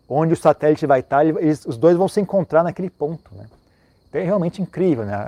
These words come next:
É, é uma, uma ferramenta bastante sofisticada e bastante útil, né? Ah,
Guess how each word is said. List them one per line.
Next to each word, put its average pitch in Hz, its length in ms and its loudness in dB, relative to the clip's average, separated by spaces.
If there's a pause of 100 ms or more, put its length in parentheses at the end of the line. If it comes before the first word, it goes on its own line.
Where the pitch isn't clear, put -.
(120)
É, 107 380 -8
é - 20 -10
uma, 131 240 -6
uma 123 160 -6
ferramenta 131 680 -4 (560)
bastante 143 400 -2
sofisticada 160 720 -2
e - 20 -4
bastante 160 440 -6
útil, 165 400 -4
né? 117 180 -20 (1040)
Ah, 95 680 -14